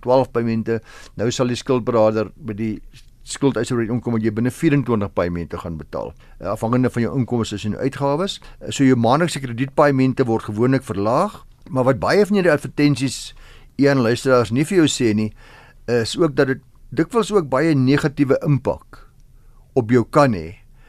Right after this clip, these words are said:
Boonbehalwe dat dit natuurlik op jou kredietrekord aangeteken word, kan 'n verbruiker geen verdere krediet aangaan nie.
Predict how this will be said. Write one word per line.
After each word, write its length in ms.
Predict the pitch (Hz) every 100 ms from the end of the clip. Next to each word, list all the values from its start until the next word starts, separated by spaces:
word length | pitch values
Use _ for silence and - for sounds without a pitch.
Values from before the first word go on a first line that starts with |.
| - - - -
Boonbehalwe 640 | 117 190 196 123 127 131
dat 120 | 123
dit 160 | 117 104
natuurlik 460 | 113 107 143 131 120
op 120 | 113
jou 100 | 113
kredietrekord 640 | 110 113 156 156 143 131
aangeteken 600 | 85 131 123 120 120 113
word, 240 | 107 147 - - - - _ - - -
kan 160 | - 127
'n 60 |
verbruiker 520 | 123 113 110 139 147 -
geen 300 | 196 196 160
verdere 420 | - 151 147 135
krediet 460 | 120 107 104 123
aangaan 400 | 90 90 - -
nie. 100 | 123